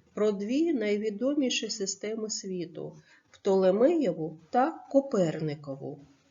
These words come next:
де навів незаперечні докази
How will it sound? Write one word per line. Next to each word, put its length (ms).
де 240
навів 600
незаперечні 1120
докази 920